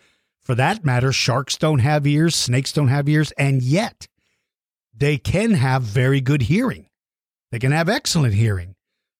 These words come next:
One of the people I admire the most in paleontology is a paleontologist, um, who, who does, uh, Doctor,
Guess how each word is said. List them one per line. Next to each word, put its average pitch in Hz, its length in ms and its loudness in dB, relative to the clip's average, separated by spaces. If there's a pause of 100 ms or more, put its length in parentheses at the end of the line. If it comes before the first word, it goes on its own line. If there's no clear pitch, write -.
(560)
One 160 360 -2
of 233 140 2
the 165 160 2
people 175 300 0
I 147 120 2
admire 135 400 2
the 123 100 0
most 127 320 2
in 123 100 2
paleontology 117 840 0
is 98 120 -4
a 110 60 -4
paleontologist, 143 1000 -2 (420)
um, 113 360 0 (960)
who, 135 420 2 (300)
who 139 140 2
does, 139 560 0
uh, 127 140 2
Doctor, 127 440 -2